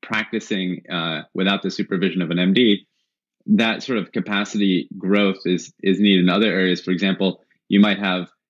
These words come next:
someone that is checking vital signs or moving a patient or helping to enable a patient to eat.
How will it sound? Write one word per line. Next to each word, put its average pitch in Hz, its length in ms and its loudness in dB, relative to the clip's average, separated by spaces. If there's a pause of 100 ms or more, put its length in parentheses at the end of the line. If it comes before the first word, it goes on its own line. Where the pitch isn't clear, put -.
(160)
someone 101 360 0
that 90 140 2
is 87 160 -2
checking 92 360 -4
vital 92 300 -2
signs 90 500 -4
or 87 220 -6
moving 101 320 4
a 95 60 0
patient 92 520 0
or 87 160 -2
helping 92 360 -2
to 90 240 0
enable 92 340 2
a 85 60 -4
patient 92 320 -6
to - 120 -12
eat. - 320 2